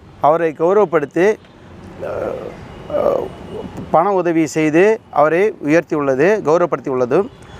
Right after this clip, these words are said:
அதே தொடர்ந்து திரு அஜய்குமார் என்பவரும் எட்டு இன்டர்நேஷனல் நாடுகள் சென்று விளையாடி நம் தமிழ்நாட்டுக்கும் இந்தியாவுக்கும் பெருமை சேர்த்து கொடுத்துள்ளார். நாங்கள் வந்து இப்போ எதுக்காக நம்ம மீடியாஸை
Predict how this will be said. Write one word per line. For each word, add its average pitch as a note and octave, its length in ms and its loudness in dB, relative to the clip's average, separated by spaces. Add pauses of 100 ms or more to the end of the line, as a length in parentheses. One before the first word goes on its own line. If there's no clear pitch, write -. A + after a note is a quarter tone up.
(160)
அதே F#3+ 260 4
தொடர்ந்து F3 640 0
திரு E3+ 360 4 (800)
அஜய்குமார் E3 720 2 (100)
என்பவரும் D#3 680 0 (920)
எட்டு F#3+ 580 2 (260)
இன்டர்நேஷனல் F#3+ 720 0
நாடுகள் E3 380 2
சென்று D#3 600 0
விளையாடி D#3+ 580 2
நம் D#3 280 0
தமிழ்நாட்டுக்கும் E3+ 720 0
இந்தியாவுக்கும் D#3 500 2
பெருமை D#3 280 2
சேர்த்து C#3 480 -2 (100)
கொடுத்துள்ளார். C#3+ 520 2 (800)
நாங்கள் F#3 340 2
வந்து F#3 440 0 (180)
இப்போ D#3+ 220 4
எதுக்காக G#3 600 2
நம்ம E3 300 0
மீடியாஸை F3+ 480 0